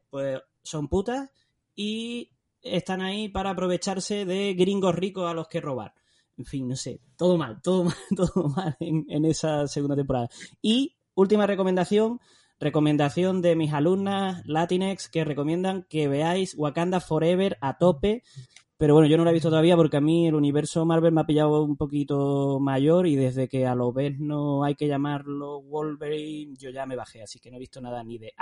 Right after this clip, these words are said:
Iron Man, ni de Ant-Man, ni de ningún man.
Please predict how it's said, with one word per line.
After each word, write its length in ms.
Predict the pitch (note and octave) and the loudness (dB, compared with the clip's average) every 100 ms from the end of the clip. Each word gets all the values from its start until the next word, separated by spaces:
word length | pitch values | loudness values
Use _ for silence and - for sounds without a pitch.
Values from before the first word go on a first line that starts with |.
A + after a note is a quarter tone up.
| D#3+ | 0
Iron 200 | F3+ F#3+ | 0 0
Man, 300 | G3+ G#3+ A3+ _ _ - | -2 -8 -14 _ _ -14
ni 140 | A#2+ | -12
de 160 | A#2+ - - | -12 -12 -2
Ant-Man, 600 | E3 F3+ F#3 G3 G3+ G#3 _ _ _ | -2 0 0 0 -2 -6 _ _ _
ni 240 | C3 C3 A#2+ | -14 -10 -8
de 100 | B2 | -6
ningún 300 | B2 C3 A2 | -4 -2 -2
man. 220 | F2 | -6